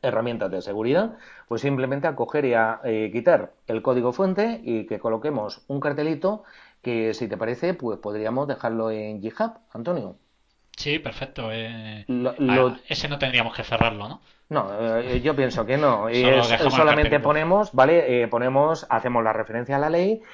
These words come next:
Speaker 1: y que se ha quitado temporalmente ese código, pues que como nos consideran <laughs> unos delincuentes y no nos queremos coger y no, no queremos problemas, ¿vale? Que quede muy clarito esto,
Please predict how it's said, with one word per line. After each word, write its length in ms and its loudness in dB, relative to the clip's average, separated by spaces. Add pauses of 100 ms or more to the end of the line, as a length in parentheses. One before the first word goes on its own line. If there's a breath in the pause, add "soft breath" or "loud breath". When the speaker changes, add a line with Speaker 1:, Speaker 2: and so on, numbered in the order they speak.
(160 loud breath)
Speaker 1:
y 420 2
que 600 2
se 120 0
ha 180 4
quitado 460 2
temporalmente 920 2
ese 200 -4
código, 460 2
pues 160 -2
que 180 -4
como 280 -2
nos 140 -4
consideran 540 -4
<laughs> 40 -8
unos 220 0
delincuentes 760 0 (300 loud breath)
y 80 -4
no 120 -2
nos 180 -4
queremos 340 0
coger 300 2
y 120 -2
no, 200 -2
no 480 -2
queremos 360 -2
problemas, 560 -2
¿vale? 220 0
Que 160 -8
quede 180 2
muy 300 -2
clarito 420 -2
esto, 280 -4